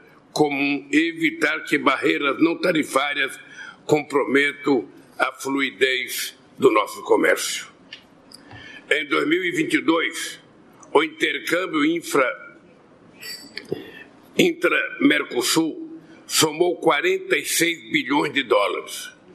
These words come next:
Não é pouco, mas está abaixo do auge registrado em dois mil e onze, de cinquenta e dois bilhões de dólares. Hoje, estamos aquém do nosso potencial.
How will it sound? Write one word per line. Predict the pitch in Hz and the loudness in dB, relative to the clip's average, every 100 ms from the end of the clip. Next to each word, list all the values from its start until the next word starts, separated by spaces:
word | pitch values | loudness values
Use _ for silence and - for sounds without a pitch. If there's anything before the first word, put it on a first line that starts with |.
| - | 2
Não | 160 190 | 2 4
é | 190 | 0
pouco, | - 156 123 - - - _ - - - - | 0 0 0 -4 -14 -18 _ -20 -20 -20 2
mas | 139 147 | 2 2
está | 165 - 165 151 | -2 -2 -2 -2
abaixo | 143 147 160 - 120 | 0 0 0 -4 0
do | 139 135 | 4 4
auge | 151 143 123 | 4 0 2
registrado | 131 117 113 - 135 143 131 | 2 2 -2 2 0 0 -4
em | 110 | 0
dois | 131 127 | 0 0
mil | 131 | 0
e | 117 | 2
onze, | 135 139 123 127 - - - - - - - 92 | 2 2 0 -2 -2 -6 -20 -20 -20 -20 -20 -2
de | 120 | -2
cinquenta | - 143 127 - 160 165 - | 0 -2 -2 0 0 0 -2
e | 131 101 | -2 0
dois | 143 143 107 | 2 2 0
bilhões | 120 107 131 127 | 0 2 2 2
de | 127 | 0
dólares. | - 92 90 80 - - - - - - - - - - - | 2 4 4 0 -4 -6 -10 -10 -16 -20 -20 -20 -20 -4 2
Hoje, | 147 156 135 147 110 - - - - | 4 4 2 0 -2 -14 -20 -6 -2
estamos | 135 165 151 139 | 0 0 0 2
aquém | 139 - - 139 120 | 0 0 0 0 2
do | 127 | 2
nosso | 123 117 - | 2 0 -2
potencial. | 107 - - - 98 69 69 | 0 4 2 2 2 2 0